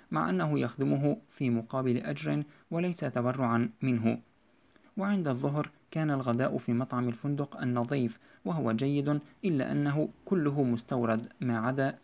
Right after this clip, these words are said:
لحم الغنم الذي هو أيضا من المخزون في ثلاجة الفندق، وإن كان من غنم هذه البلاد. وبلغت قيمة الوجبة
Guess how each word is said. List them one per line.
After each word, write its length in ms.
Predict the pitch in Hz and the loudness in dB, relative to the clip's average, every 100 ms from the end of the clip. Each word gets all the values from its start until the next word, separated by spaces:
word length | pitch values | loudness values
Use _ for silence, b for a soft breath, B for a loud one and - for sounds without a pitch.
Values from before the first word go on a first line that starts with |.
| - | -8
لحم 300 | 139 - 131 | -6 -4 -4
الغنم 400 | 120 135 151 160 B B - | -2 0 0 -2 B B -2
الذي 340 | 196 135 123 | 0 0 0
هو 180 | 123 139 | 0 0
أيضا 360 | 151 147 143 214 - | 0 2 0 0 -4
من 160 | 147 | -2
المخزون 680 | 127 120 117 123 135 139 135 | 0 0 -2 -2 0 2 0
في 200 | 135 135 | -2 -8
ثلاجة 500 | 120 117 120 120 120 139 | -4 0 0 0 -2 -6
الفندق، 520 | 139 127 117 110 - B B B | -6 -2 0 0 -4 B B B
وإن 220 | 180 175 | -2 -2
كان 280 | 170 202 160 | 0 0 2
من 120 | 123 | 0
غنم 280 | 123 139 135 | 0 0 0
هذه 440 | 127 123 123 120 120 | -2 -2 -2 0 0
البلاد. 480 | 123 131 120 113 - b b b b b | 0 0 0 -2 -6 b b b b b
وبلغت 440 | 208 202 202 165 143 | 0 4 4 4 0
قيمة 300 | - 151 135 | 0 0 2
الوجبة 420 | 120 117 135 139 | 2 2 2 -2